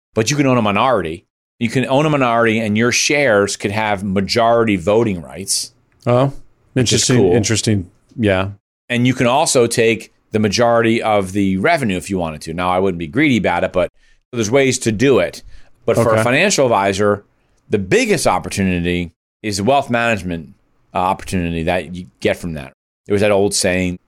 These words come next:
Speaker 1: "Why'd you rob the bank?" Right? 'Cause that's where the money is. Well, accountants and C P As have all of the information on those clients.
Speaker 2: Right.
Speaker 1: That's not where the money is. That's where the information is.
Speaker 2: Oh, that's exactly right.
Speaker 1: Right. And so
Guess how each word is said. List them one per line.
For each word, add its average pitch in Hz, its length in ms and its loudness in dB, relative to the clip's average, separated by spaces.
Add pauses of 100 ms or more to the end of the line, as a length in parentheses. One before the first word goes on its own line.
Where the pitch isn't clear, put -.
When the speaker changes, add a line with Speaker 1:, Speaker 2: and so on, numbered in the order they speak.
(160)
Speaker 1:
"Why'd 95 200 -4
you 90 60 -10
rob 85 220 -4
the 80 80 -12
bank?" 85 320 -10
Right? 90 180 -6
'Cause 87 80 -18
that's 80 140 -16
where 82 80 -14
the 80 40 -10
money 87 280 -6
is. 110 260 -8 (560)
Well, 98 440 -2 (340)
accountants 104 520 -4
and 90 80 -8
C 101 200 -4
P 92 180 -2
As 92 440 -2 (260)
have 98 180 -4
all 104 340 2
of 107 100 0
the 104 120 0
information 92 500 -6
on 85 120 -6
those 82 180 -8
clients. - 580 -8
Speaker 2:
Right. 117 280 -2 (320)
Speaker 1:
That's - 100 -8
not 113 260 -4
where 104 140 0
the 92 100 0
money 95 340 0
is. 85 100 -4
That's 92 160 -6
where 101 80 -2
the 101 100 -2
information 98 480 -2
is. 67 360 -8 (180)
Speaker 2:
Oh, 104 180 0
that's 95 240 -2
exactly 101 460 -2
right. 90 100 -2
Speaker 1:
Right. 98 200 -2
And 95 120 -6
so 98 440 2